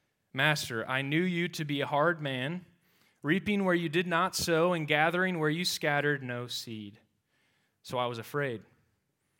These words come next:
and I went and hid your talent in the ground. Here, you have what is yours."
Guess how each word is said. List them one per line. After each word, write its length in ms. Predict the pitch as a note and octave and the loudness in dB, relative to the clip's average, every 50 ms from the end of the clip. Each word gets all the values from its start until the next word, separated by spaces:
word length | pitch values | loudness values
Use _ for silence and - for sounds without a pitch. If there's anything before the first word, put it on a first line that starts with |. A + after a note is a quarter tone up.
| _ _ _ _ _ - - | _ _ _ _ _ -16 -8
and 120 | A#2 A#2 | -6 -4
I 20 | |
went 380 | A#2+ A#2+ A#2+ B2+ C3+ D3 D3+ D3 | -4 -4 -4 -4 -4 -4 -6 -8
and 100 | B2+ A2+ | -10 -8
hid 220 | A#2 B2 C3+ C3+ | -6 -8 -6 -6
your 100 | D3+ E3 | -6 -8
talent 440 | D3+ - - B2 A#2 A2+ A2+ A2+ - - | -8 -8 -10 -8 -8 -6 -8 -10 -12 -12
in 100 | A#2 G#2 | -14 -14
the 60 | G#2 | -12
ground. 480 | G2 G2 G2+ F#2+ F2+ F2+ F2+ - - _ _ _ _ _ _ _ _ _ _ _ _ _ _ _ | -10 -10 -10 -10 -12 -14 -18 -20 -20 _ _ _ _ _ _ _ _ _ _ _ _ _ _ _
Here, 300 | _ - B2 A2+ G2+ F#2 - _ _ _ _ _ _ _ _ _ _ _ _ _ _ _ _ _ _ _ _ _ _ | _ -6 -4 -4 -4 -6 -12 _ _ _ _ _ _ _ _ _ _ _ _ _ _ _ _ _ _ _ _ _ _
you 140 | A2 G#2+ | -14 -14
have 260 | - - A2 A2+ A2 A2+ | -10 -6 -8 -8 -6 -8
what 120 | A#2 A2+ | -10 -10
is 140 | A#2 A2 G2 | -10 -12 -12
yours." 400 | G2+ G2+ - - - - - | -14 -16 -16 -18 -18 -20 -20